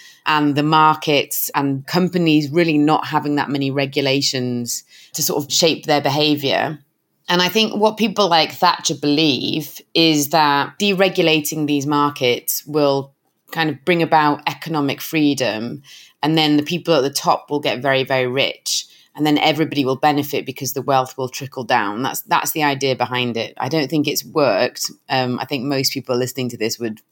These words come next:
think it probably hasn't worked given the state that we're in, but that's basically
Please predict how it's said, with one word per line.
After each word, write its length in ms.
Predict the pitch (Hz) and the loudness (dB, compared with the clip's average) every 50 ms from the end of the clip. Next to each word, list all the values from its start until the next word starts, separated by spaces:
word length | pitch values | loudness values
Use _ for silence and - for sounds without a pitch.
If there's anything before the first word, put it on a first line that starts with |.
| _ _ - | _ _ -4
think 240 | 143 131 120 107 | -4 -2 -2 -2
it 120 | 135 - 117 | -4 -6 -4
probably 340 | 139 139 131 127 110 135 123 | -4 -4 -4 -4 -6 -6 -6
hasn't 420 | 110 139 151 143 139 139 110 - | -6 -4 -4 -4 -4 -4 -4 -4
worked 420 | 120 117 110 127 135 139 - - | -2 0 2 2 0 0 -4 -2
given 280 | - 151 143 156 151 135 | -2 -2 0 0 -2 -2
the 80 | 123 131 | -2 -4
state 300 | - - 147 139 123 95 | -4 -2 -2 -2 -2 -4
that 100 | 98 107 | -6 -6
we're 120 | 123 127 | -6 -6
in, 180 | 123 117 117 101 | -6 -6 -8 -8
but 220 | - - - - | -8 -8 -6 -2
that's 220 | - 143 - - | -2 -2 -2 -2
basically 640 | - - 147 139 131 - - - 135 117 123 127 _ | -4 -2 -2 -2 -2 -4 -10 -10 -10 -10 -10 -10 _